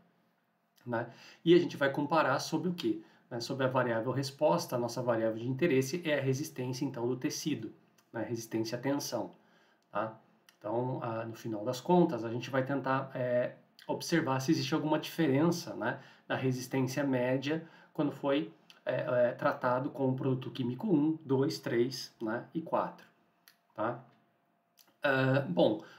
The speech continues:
a partir disso, né, é, a, a, as unidades experimentais, que são os tecidos, né, é, <clears throat> foram, então, alocados em blocos, pois esses tecidos eram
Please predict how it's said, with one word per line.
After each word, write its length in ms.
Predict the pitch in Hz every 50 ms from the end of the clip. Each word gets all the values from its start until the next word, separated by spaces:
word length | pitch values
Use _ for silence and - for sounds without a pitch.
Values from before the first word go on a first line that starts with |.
| -
a 80 | - -
partir 440 | - 196 190 175 175 - 233 196 147
disso, 500 | 113 113 151 185 180 170 - - 123 110
né, 260 | 107 120 131 143 - -
é, 340 | 135 127 123 127 123 123 -
a, 60 | 135
a, 460 | 123 123 127 - 131 123 120 127 135
as 100 | 135 127
unidades 480 | 131 139 139 135 131 143 151 165 151 135
experimentais, 680 | - - - - 131 131 123 113 107 110 104 107 107 -
que 80 | -
são 380 | - - - 123 113 110 107 - - _ _ _ _ - _ _ _ -
os 140 | 120 - -
tecidos, 800 | - 123 113 - - - - 160 170 170 117 107 101 - - - - - - _ -
né, 240 | 123 123 131 - - - - _ _ _ _
é, 480 | - 135 127 120 123 123 123 131 135 - - - - - -
<clears throat> 280 | 190 175 147 - -
foram, 420 | - 170 165 175 175 175 175 170 - 175
então, 420 | 165 160 160 - 151 156 160 160 -
alocados 840 | 160 160 165 160 - - - - 147 156 165 156 135 117 117 117 120
em 100 | 147 160
blocos, 680 | 147 123 131 135 135 139 139 139 - - 113 107 - -
pois 600 | - _ 139 143 143 147 151 147 143 - - - -
esses 240 | - 131 - 143 -
tecidos 600 | - 165 156 - - - 139 131 131 160 147 135
eram 300 | 131 123 127 139 151 160